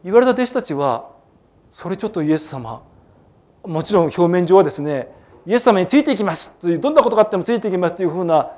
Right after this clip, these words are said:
ペテロのような、そういう気持ちを表面上では言い表したいというふうに思いますけども、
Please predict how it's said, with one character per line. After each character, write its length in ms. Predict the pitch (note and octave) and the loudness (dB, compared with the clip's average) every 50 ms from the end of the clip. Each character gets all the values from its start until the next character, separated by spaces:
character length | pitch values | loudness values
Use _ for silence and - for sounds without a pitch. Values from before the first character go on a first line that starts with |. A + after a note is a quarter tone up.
| - - - _ _ _ _ _ | -20 -20 -20 _ _ _ _ _
ペ 120 | - C4+ | -6 -4
テ 140 | - - A3 | -2 0 4
ロ 140 | G#3 G#3+ F#3 | 4 4 4
の 180 | F3+ E3+ D#3+ D#3 | 4 2 2 2
よ 340 | D#3 F3 G3 G3 F3+ D#3+ | 4 4 6 6 4 4
う 40 | C#3 | 2
な、 340 | C3 D#3+ D#3+ C#3+ B2+ - - - - _ _ | 2 2 2 2 2 0 -6 -12 -20 _ _
そ 300 | _ - - A3+ A3 A3+ | _ -4 0 4 4 4
う 60 | A3+ A3 | 4 4
い 240 | G#3+ G#3+ G#3 G#3 | 2 2 2 0
う 60 | G#3 G3+ | 0 -2
気 200 | G#3 - G#3 G3+ | -4 -4 -2 0
持 160 | G3+ G#3 G3+ | 2 0 0
ち 220 | G3+ - - G3+ | -2 -4 -2 4
を 80 | G#3 G3 | 6 6
表 280 | F#3 - - A3 A3+ | 6 6 4 2 2
面 240 | A3+ A3+ A3+ A3+ A3 | 2 2 2 2 2
上 180 | G#3 A3 A3 A3 | 2 2 2 4
で 120 | G3 G3+ | 6 6
は 100 | F3 D#3 | 6 6
言 120 | E3+ G3 G3+ | 6 6 6
い 20 | |
表 200 | G#3 G#3+ G#3 F#3+ | 6 6 4 2
し 60 | G3+ | 2
た 140 | - A#3+ A#3+ | 0 0 0
い 80 | A#3 A3+ | 0 0
と 60 | G#3+ | -2
い 20 | |
う 20 | F3 | -2
ふ 40 | |
う 0 | |
に 60 | E3 D#3 | -2 -2
思 160 | D3 D3+ E3 | -2 -2 -2
い 40 | F3 | 0
ま 100 | F3+ F3 | -2 -2
す 60 | D#3+ | -2
け 100 | - D3 | -4 -4
ど 100 | C#3 D3 | -4 -4
も、 80 | C#3+ | -4